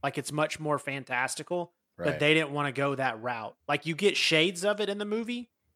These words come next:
Speaker 1: but not as much as in the book.
Speaker 2: Right, right. Yeah,
Speaker 1: Um,
Speaker 2: it's, uh,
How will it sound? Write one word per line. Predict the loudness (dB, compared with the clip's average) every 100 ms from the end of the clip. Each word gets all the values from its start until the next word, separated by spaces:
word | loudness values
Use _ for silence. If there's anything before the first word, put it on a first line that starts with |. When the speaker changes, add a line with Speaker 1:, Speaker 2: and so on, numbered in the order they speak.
| 0
Speaker 1:
but | 2 2 -2
not | 2 4 4
as | 2
much | 0 0 -2
as | -6
in | -6
the |
book. | -6 -8 -10 _ _ _
Speaker 2:
Right, | -6 -6 -8 _ _
right. | -14 -14 -14 _ _ _ _ _ _ _ _ _ _ _ _ _ -20 -20 -20 -20 _ -10
Yeah, | 0 2 2
Speaker 1:
Um, | 0 -6
Speaker 2:
it's, | -6 -6 -6 -2
uh, | 0 2 2 2 0